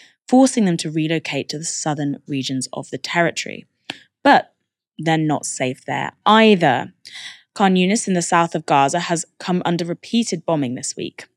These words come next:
Fresh assaults last night caused large-scale devastation in a city that's become a base for thousands of Palestinians fleeing south for safety. Eleven residential buildings were destroyed. Seventy-year-old Rafayat Al-Nakal is one of those who fled.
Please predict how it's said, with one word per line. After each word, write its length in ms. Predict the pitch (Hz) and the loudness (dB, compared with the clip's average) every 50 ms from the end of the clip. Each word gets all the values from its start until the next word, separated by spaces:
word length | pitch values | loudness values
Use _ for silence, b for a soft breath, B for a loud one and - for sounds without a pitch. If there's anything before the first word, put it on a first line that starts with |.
| _ _ _ _ | _ _ _ _
Fresh 280 | - - 175 165 - 196 | -4 -2 -2 0 0 -2
assaults 400 | 175 - - 165 170 - - 170 | -2 0 0 0 0 0 -2 -4
last 240 | 160 156 - - | -4 -4 -4 -4
night 220 | 165 160 156 151 - | -4 -4 -4 -4 -6
caused 300 | - - 180 170 165 180 | -8 -6 -4 -2 0 2
large-scale 560 | 180 185 196 208 220 220 - - 196 180 170 | 4 6 6 6 4 2 0 0 0 0 0
devastation 800 | 170 180 170 175 175 - - - 160 156 151 - - 151 147 147 B B B B B B | 0 -2 -4 -4 -4 -6 -6 -4 -4 -4 -4 -6 -6 -8 -10 -10 B B B B B B
in 80 | - 226 | 0 0
a 60 | 220 | 0
city 360 | 220 - - 277 262 - 269 | 0 0 -2 -2 0 0 0
that's 160 | 240 247 - - | 0 0 -2 -4
become 320 | - - - - 208 196 | -6 -10 -6 -4 -2 -2
a 60 | 196 | 0
base 300 | 185 - 170 175 165 - | 0 0 0 0 0 -2
for 100 | - 190 - _ _ | -6 -10 -12 _ _
thousands 440 | - 208 202 208 214 208 220 202 190 | 0 2 2 2 2 2 0 -2 -2
of 100 | 196 - | -4 -8
Palestinians 800 | - - 180 170 170 170 - - 165 160 156 147 143 143 143 - | -6 -2 -2 -2 -2 -2 -4 -4 -2 -2 0 0 -2 -4 -6 -8
fleeing 380 | - _ 185 180 190 185 185 180 | -10 _ 0 0 0 2 0 -2
south 360 | 180 - 156 151 147 147 - | -4 -6 -6 -6 -6 -8 -8
for 60 | - - | -10 -10
safety. 640 | - - 135 135 139 - _ - - - - - B B B B B B B _ - | -10 -10 -10 -12 -12 -12 _ -14 -14 -14 -14 -16 B B B B B B B _ 2
Eleven 540 | 202 208 214 226 233 233 254 285 262 262 240 | 6 6 8 8 8 6 6 6 6 6 6
residential 520 | 208 190 185 175 180 175 175 - - 156 | 4 2 2 0 -2 -2 -4 -4 -8 -8
buildings 380 | 160 165 156 147 156 151 147 156 | -6 -6 -4 -4 -4 -6 -6 -8
were 60 | 147 | -8
destroyed. 640 | 151 143 - - - - 147 131 120 135 - - - _ _ _ _ _ _ _ - | -8 -8 -8 -8 -8 -8 -8 -8 -8 -8 -10 -12 -16 _ _ _ _ _ _ _ -12
Seventy-year-old 600 | - - - 254 285 311 302 - 285 240 214 202 | -2 2 2 4 4 4 4 4 4 6 6 6
Rafayat 480 | 185 180 196 185 - - 175 170 165 - - | 4 4 2 2 2 0 0 0 0 0 -2
Al-Nakal 720 | - 175 175 170 160 156 - - 160 151 143 156 - - | -2 0 0 0 -2 -4 -4 -4 -2 -2 0 -2 -2 -2
is 140 | - 180 175 | -4 -6 -4
one 140 | 185 202 202 | -4 -4 -4
of 120 | 196 175 | -2 -2
those 260 | 165 156 160 160 151 | 0 0 0 0 -2
who 120 | - - 160 | -6 -8 -12
fled. 460 | - - - 160 143 123 113 - | -12 -10 -8 -6 -6 -6 -6 -8